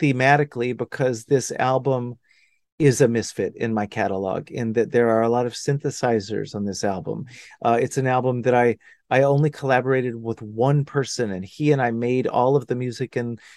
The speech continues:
lyrics, and we did it all in this way that I've, it, in so many ways, this album is an outlier, uh, from the other albums that I've made,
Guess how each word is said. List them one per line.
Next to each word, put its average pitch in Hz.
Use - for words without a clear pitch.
lyrics, 123
and 117
we 117
did 123
it 131
all 123
in 120
this 117
way 123
that 113
I've, 117
it, 151
in 170
so 190
many 165
ways, 131
this -
album 120
is 123
an 123
outlier, 113
uh, 110
from 131
the 120
other 113
albums 107
that 113
I've 101
made, 107